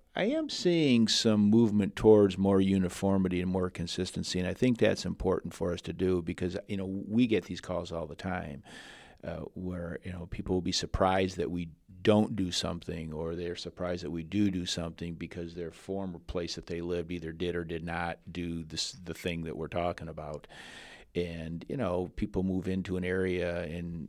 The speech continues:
as Jonathan pointed out, you know, we have all these things, and they think, "Well, it's recyclable, I'm gonna put it in. I used to recycle it at my old home," and then they find out, you know, somewhere down the line, "Oh, I shouldn't have been putting that in my recycling cart, and I've been doing it. I feel so,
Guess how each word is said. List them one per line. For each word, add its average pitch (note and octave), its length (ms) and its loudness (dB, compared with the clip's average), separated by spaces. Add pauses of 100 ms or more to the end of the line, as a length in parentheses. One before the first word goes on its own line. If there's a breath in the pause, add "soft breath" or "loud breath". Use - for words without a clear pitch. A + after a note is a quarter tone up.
(140)
as E2+ 100 -12
Jonathan F2 360 -8
pointed E2+ 260 -12
out, G2+ 200 -2
you F2+ 60 -6
know, F2 60 -8
we E2+ 140 -8
have G2 100 -2
all F#2 120 4
these E2 200 -4
things, F#2+ 420 -4
and D#2+ 100 -12
they D#2+ 80 -10
think, - 200 -12
"Well, - 340 -10
it's - 200 -16
recyclable, F#2 480 -10
I'm F2 60 -12
gonna F2 120 -14
put F2 200 -10
it G2 60 -8
in. G2+ 80 -8
I F2 60 -8
used F2 180 -8
to - 60 -8
recycle E2+ 440 -4
it D#2+ 60 -6
at D#2+ 80 -12
my E2 160 -4
old F#2 220 0
home," E2+ 320 -6
and E2+ 120 -6
then E2+ 140 -6
they E2+ 80 -8
find E2 320 -6
out, D#2+ 240 -4 (240)
you F2 80 -8
know, D#2 260 -10
somewhere F#2+ 520 -2
down F2 240 -2
the D#2+ 60 -8
line, E2+ 420 -6 (240)
"Oh, A#2+ 260 -4
I F#2+ 80 -4
shouldn't A2+ 300 -10
have G2+ 100 -10
been F#2+ 120 -10
putting - 240 -8
that F#2+ 120 -8
in F2 80 -10
my F2 80 -4
recycling F2+ 580 -2
cart, F2+ 200 -2
and F2 80 -6
I've E2+ 120 -8
been F2 140 -6
doing G#2+ 240 -2
it. F2 140 -6
I D#2 60 -6
feel G2 260 -6
so, - 260 -8